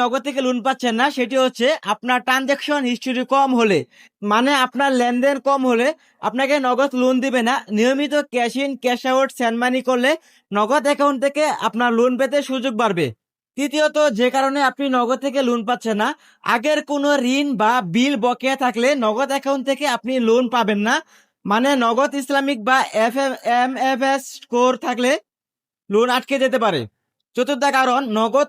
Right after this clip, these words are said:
লোন এখন সীমিত সংখ্যক ব্যবহারকারীদের দিচ্ছে, মানে সবাই অফার পায় না, শুধু ভালো ট্রানজ্যাকশন স্কোর থাকা অ্যাকাউন্টগুলো অফার পাচ্ছে। এখানে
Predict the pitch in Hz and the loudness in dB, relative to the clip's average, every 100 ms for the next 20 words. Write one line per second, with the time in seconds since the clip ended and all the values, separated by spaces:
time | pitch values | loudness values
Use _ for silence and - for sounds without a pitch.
0 | 247 254 277 254 262 277 233 233 262 294 | 0 0 2 0 0 -2 -2 -4 -2 -4
1 | 302 285 277 226 247 254 254 247 226 240 | -2 -2 -2 0 0 0 0 0 2 0
2 | 233 - 190 208 240 - 147 110 _ _ | 0 -6 -4 -2 -2 0 0 -2 _ _
3 | _ _ - 196 240 277 269 240 269 254 | _ _ -4 0 2 2 2 2 2 2
4 | 254 262 - 233 226 254 285 226 220 269 | 0 -2 2 2 2 0 -2 -6 -2 0
5 | 214 220 262 277 277 262 - 285 262 - | 2 2 2 0 0 -2 -4 -6 -6 -4
6 | 269 269 262 269 247 254 254 240 233 269 | -4 -2 -4 -2 -2 0 -2 0 2 2
7 | 294 233 247 240 226 220 208 156 _ _ | 0 -2 -2 0 0 0 -4 -4 _ _
8 | _ - 240 269 | _ -4 0 0